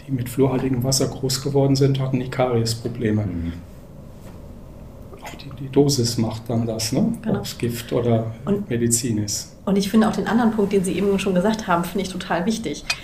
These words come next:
Speaker 3: Wenn wir, m, selbst wenn wir jemanden, einen Stoff finden würden,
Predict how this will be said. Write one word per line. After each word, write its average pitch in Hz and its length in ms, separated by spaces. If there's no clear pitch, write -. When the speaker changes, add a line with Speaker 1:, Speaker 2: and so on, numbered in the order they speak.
Speaker 3:
Wenn 190 200
wir, 190 320
m, 180 320
selbst 190 280
wenn 233 160
wir 233 120
jemanden, 202 500
einen 185 300
Stoff 214 320
finden 233 420
würden, 160 400